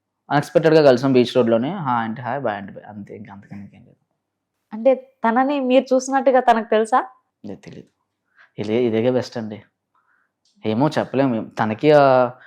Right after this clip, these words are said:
Speaker 1: మళ్ళీ ఆ పాస్ట్ ఫీలింగ్ రావచ్చు, మళ్ళీ తను కూడా హర్ట్ అవ్వచ్చు, తను కూడా ఏదైనా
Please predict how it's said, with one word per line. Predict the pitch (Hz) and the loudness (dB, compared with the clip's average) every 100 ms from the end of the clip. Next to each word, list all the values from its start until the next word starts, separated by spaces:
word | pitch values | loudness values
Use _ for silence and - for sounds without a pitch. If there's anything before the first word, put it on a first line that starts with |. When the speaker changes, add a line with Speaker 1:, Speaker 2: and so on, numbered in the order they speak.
| _ _ | _ _
Speaker 1:
మళ్ళీ | 113 120 | 0 2
ఆ | 123 | 2
పాస్ట్ | 123 107 110 | 2 -2 -4
ఫీలింగ్ | - 117 | -6 -4
రావచ్చు, | 117 110 110 117 | -2 -2 -4 -6
మళ్ళీ | 110 113 | -6 -6
తను | 113 107 | -6 -4
కూడా | 113 | -2
హర్ట్ | 113 110 - | -2 -4 -4
అవ్వచ్చు, | 107 107 104 - 107 | -6 -6 -8 -10 -10
తను | 101 110 | -8 -8
కూడా | 110 120 | -4 0
ఏదైనా | 117 113 113 110 101 | 0 0 -2 -4 -8